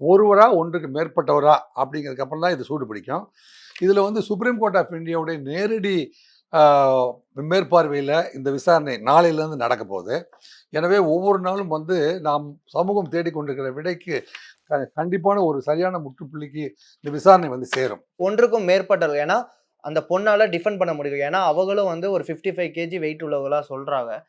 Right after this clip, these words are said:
Speaker 2: பாலியல் பலாத்காரம் செய்யப்பட்டவரும் ஒரு ஃபிஃப்டி ஃபைவ் கேஜின்னு சொல்றப்ப, அவங்களால கொஞ்சமாச்சு டிஃபெண்ட் பண்ணிருக்க முடியும். அவங்க பண்ணும்போது கொஞ்சமாச்சும் அடிச்சிருக்க முடியும், இல்ல நகைக்கீறல்களாச்சும் இருக்கும். ஆனா, அது அவர்ட்ட எதுவுமே இல்ல. அதனால தான் அவர் ஒன்றுக்கும் மேற்பட்டவர் இவங்கள பண்ணிருக்காங்க அப்படின்ற ஒரு நியூஸ் வந்துகிட்டு இருக்கும்போது, செமனை டெஸ்ட் பண்ணாலே பண்ணலாம்ல?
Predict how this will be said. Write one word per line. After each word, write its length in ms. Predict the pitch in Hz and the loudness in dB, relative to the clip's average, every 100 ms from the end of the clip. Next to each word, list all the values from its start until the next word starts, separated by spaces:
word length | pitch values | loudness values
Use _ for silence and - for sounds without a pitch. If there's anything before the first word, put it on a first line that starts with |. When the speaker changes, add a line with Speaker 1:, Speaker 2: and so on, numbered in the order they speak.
| _ | _
Speaker 2:
பாலியல் 300 | 170 220 190 | 2 2 2
பலாத்காரம் 460 | 185 185 175 175 | 2 0 -2 -8
செய்யப்பட்டவரும் 640 | 156 160 175 175 170 180 240 | -6 -4 -2 -2 0 0 0
ஒரு 140 | 196 175 | -2 -6
ஃபிஃப்டி 220 | 175 196 | -10 -8
ஃபைவ் 200 | 180 147 | -8 -6
கேஜின்னு 360 | 170 165 180 | -6 -6 -8
சொல்றப்ப, 520 | 151 147 135 - 139 - _ _ 147 | -8 -6 -6 0 0 0 _ _ 2
அவங்களால 520 | 202 254 233 208 226 | 4 6 6 6 4
கொஞ்சமாச்சு 520 | 202 214 220 214 208 | 0 0 0 0 -2
டிஃபெண்ட் 320 | 175 175 214 170 | -4 -4 -4 -4
பண்ணிருக்க 340 | 147 127 127 | -4 -6 -8
முடியும். 340 | 135 151 135 - _ _ - | -6 -6 -6 -10 _ _ -4
அவங்க 360 | 143 160 170 | 0 2 2
பண்ணும்போது 300 | 196 220 202 220 | 0 0 -2 0
கொஞ்சமாச்சும் 520 | 185 190 196 196 165 | 0 0 0 2 0
அடிச்சிருக்க 260 | 190 185 175 | 0 -8 -6
முடியும், 240 | 160 185 | -4 -2
இல்ல 220 | 180 156 | -2 0
நகைக்கீறல்களாச்சும் 720 | 190 214 202 180 151 165 165 156 | -2 -4 -6 -4 -2 -2 -4 -10
இருக்கும். 360 | 151 143 123 - _ | -10 -8 -10 -12 _
ஆனா, 200 | 180 220 | 0 4
அது 180 | 208 180 | 6 6
அவர்ட்ட 280 | 160 151 156 | 4 4 0
எதுவுமே 400 | 170 208 214 196 | 0 0 0 -2
இல்ல. 420 | 185 170 151 127 | -2 2 2 2
அதனால 400 | 131 190 208 196 | 0 2 4 4
தான் 120 | 220 | 4
அவர் 120 | 226 | 2
ஒன்றுக்கும் 440 | 175 175 190 190 175 | 0 -2 -4 -4 -2
மேற்பட்டவர் 440 | 165 165 165 180 | -2 -2 -2 -2
இவங்கள 200 | 165 151 | -2 -2
பண்ணிருக்காங்க 600 | 135 147 151 139 135 151 | -4 -6 -6 -2 0 0
அப்படின்ற 200 | 135 143 | -2 -6
ஒரு 140 | 143 131 | -6 -6
நியூஸ் 240 | 147 147 | -10 -12
வந்துகிட்டு 140 | 127 | -12
இருக்கும்போது, 560 | 139 131 117 113 104 - | -12 -14 -14 -16 -16 -20
செமனை 500 | _ 190 240 294 285 | _ 2 2 2 0
டெஸ்ட் 360 | 247 185 180 - | -2 -6 -6 -4
பண்ணாலே 460 | 233 180 135 151 214 | -2 -2 -2 -2 -4
பண்ணலாம்ல? 420 | 139 123 117 117 | -8 -10 -12 -16